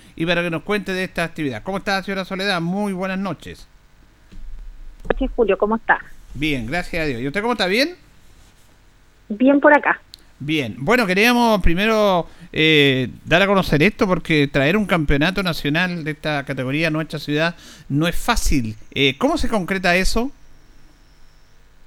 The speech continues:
Speaker 2: Eh, la verdad es que esto se concretó el dos mil diecinueve, eh, cuando termina la fecha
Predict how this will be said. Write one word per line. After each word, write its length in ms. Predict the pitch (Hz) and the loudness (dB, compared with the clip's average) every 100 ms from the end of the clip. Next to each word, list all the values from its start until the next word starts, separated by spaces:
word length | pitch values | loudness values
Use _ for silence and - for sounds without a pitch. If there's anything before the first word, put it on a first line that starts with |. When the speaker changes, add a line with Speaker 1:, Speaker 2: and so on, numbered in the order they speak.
| - - | -20 -2
Speaker 2:
Eh, 320 | 254 226 220 - | 4 6 6 6
la 160 | 226 | 6
verdad 220 | 226 214 254 | 6 6 4
es 40 | |
que 80 | - | 4
esto 140 | - | 0
se 120 | 311 | 0
concretó 520 | 277 262 247 233 220 262 | 4 4 6 4 6 4
el 120 | 262 | 6
dos 120 | 247 | 4
mil 260 | 240 247 254 | 6 4 4
diecinueve, 880 | 262 - 214 202 226 233 220 269 294 - - | 2 2 -2 2 2 2 2 2 0 -10 -4
eh, 240 | 214 208 202 | 0 0 4
cuando 320 | 214 214 214 | 4 4 4
termina 500 | 208 214 226 254 285 | 2 2 4 6 8
la 140 | 277 | 6
fecha 1200 | 269 277 277 - 294 285 269 262 247 233 226 214 | 6 4 4 4 8 8 8 8 8 6 4 0